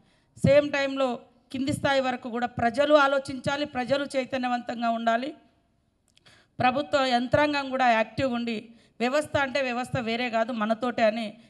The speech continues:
ఎవరికి వాళ్ళు, ఎవరి దగ్గర నుంచి వాళ్ళు కనుక మార్పు కోరుకుంటే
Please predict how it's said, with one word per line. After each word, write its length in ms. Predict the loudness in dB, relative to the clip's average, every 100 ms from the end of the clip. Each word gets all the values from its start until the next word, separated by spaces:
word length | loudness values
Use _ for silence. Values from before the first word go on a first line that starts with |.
| -2
ఎవరికి 360 | 4 4 4 4
వాళ్ళు, 320 | 2 4 2
ఎవరి 320 | 0 0 -2
దగ్గర 260 | -2 -4 -6
నుంచి 220 | -6 -2
వాళ్ళు 260 | 0 0 0
కనుక 260 | -4 0
మార్పు 440 | -2 0 -2 -2 -6
కోరుకుంటే 760 | -4 -6 -6 -8 -6 -6 -8